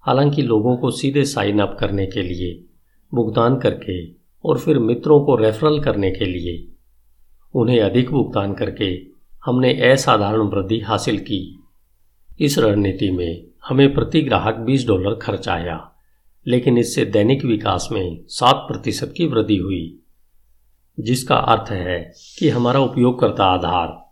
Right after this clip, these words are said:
लगभग दस दिनों में दोगुना हो चुका था। चार या पांच महीनों बाद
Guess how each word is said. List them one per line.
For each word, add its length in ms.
लगभग 420
दस 180
दिनों 300
में 160
दोगुना 300
हो 280
चुका 220
था। 540
चार 260
या 140
पांच 340
महीनों 460
बाद 320